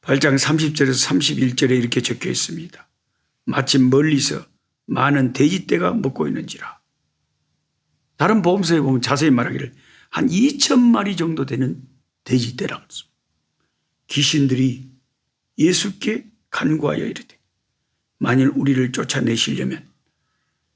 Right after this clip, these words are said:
돼지떼에 들여보내 주셔서." 하니, 귀신들이 직감을 한 거예요.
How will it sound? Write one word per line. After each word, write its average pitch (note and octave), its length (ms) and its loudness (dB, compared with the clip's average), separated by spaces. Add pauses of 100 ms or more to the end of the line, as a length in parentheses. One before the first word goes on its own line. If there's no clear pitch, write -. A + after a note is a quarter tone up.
(200)
돼지떼에 G#3+ 840 0
들여보내 C#3 520 0
주셔서." B2+ 400 -6
하니, - 220 -14 (880)
귀신들이 D3 540 0
직감을 D3 480 0
한 A2+ 140 -2
거예요. - 240 -8